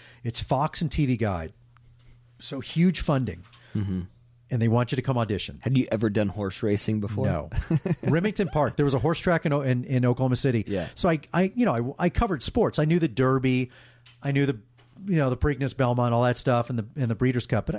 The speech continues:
Speaker 1: I didn't know horse racing.
Speaker 2: Yeah.
Speaker 1: I mean, I knew which one was the top and the bottom of the horse. That's it.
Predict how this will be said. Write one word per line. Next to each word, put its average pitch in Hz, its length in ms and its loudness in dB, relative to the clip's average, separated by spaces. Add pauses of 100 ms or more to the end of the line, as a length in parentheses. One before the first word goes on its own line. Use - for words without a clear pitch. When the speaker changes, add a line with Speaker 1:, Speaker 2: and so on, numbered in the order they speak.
Speaker 1:
I 233 60 -8
didn't 135 260 0
know 123 240 2
horse 92 280 -8
racing. 92 340 -8
Speaker 2:
Yeah. 82 160 -4 (300)
Speaker 1:
I 127 80 -2
mean, 135 160 2
I 120 80 4
knew 147 140 2
which 143 220 0
one 143 200 0
was 110 160 -2
the 110 100 -4
top 123 360 0
and 104 80 -4
the 92 60 -6
bottom 110 340 2
of 101 60 -2
the 92 80 -2
horse. 90 300 -6
That's - 180 -4
it. 123 220 2